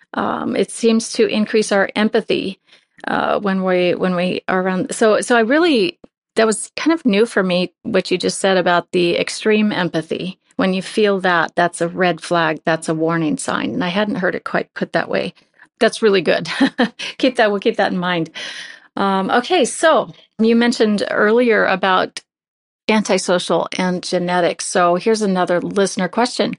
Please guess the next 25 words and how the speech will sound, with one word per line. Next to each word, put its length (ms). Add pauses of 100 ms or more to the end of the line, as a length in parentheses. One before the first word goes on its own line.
(340)
Do 100
you 100
often 320
see 600
high 180
conflict 600 (100)
with 380
antisocial 680
personality 600
disorder 420
in 240
multiple 380
generations? 920 (460)
After 220
listening 400
to 80
your 100
podcast, 800 (200)
um, 440
about 600
antisocial 640
and 280
high 260
conflict 420
personalities, 720